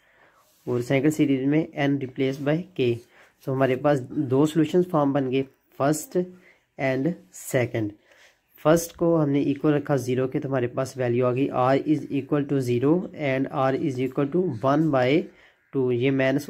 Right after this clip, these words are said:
राइट हैंड साइड पर और टू डिवाइडर में वन बाई टू। और इस सेकंड पार्ट को हमने सॉल्व करना है किसके लिए, c value of a c के लिए। r की वैल्यू फाइंड आउट कर ली है, det-, constant of determinants, और c की वैल्यू हमने फाइंड आउट करनी है।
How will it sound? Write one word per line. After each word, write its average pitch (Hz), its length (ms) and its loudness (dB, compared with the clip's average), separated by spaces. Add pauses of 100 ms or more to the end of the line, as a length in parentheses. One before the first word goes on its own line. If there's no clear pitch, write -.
राइट 131 280 0
हैंड 160 140 2
साइड 156 300 2
पर 160 80 0
और 143 240 -2
टू 165 320 0
डिवाइडर 120 340 0
में 113 340 -8
वन 135 280 -4
बाई 139 120 2
टू। 151 280 0 (440)
और 156 280 0
इस 202 200 -2 (260)
सेकंड 160 320 0
पार्ट 147 320 2
को 151 60 -4
हमने 139 200 0
सॉल्व 131 320 -4
करना 131 260 -4
है 147 140 2
किसके 156 420 0
लिए, 143 440 2
c 147 480 -2 (200)
value 139 300 2
of 131 220 0
a 180 60 0
c 127 340 -6
के 120 140 -2
लिए। 120 120 2
r 135 200 0
की 156 60 0
वैल्यू 156 220 4
फाइंड 139 260 0
आउट - 100 -6
कर 131 120 -4
ली 139 160 0
है, 170 200 0 (1080)
det-, 135 880 0
constant 139 360 2
of 147 140 4
determinants, 139 760 0
और 143 160 -2
c 156 300 2
की 170 120 4
वैल्यू 143 280 2
हमने 139 160 -2
फाइंड 135 280 -2
आउट 123 160 -8
करनी 117 300 -6
है। 117 220 -8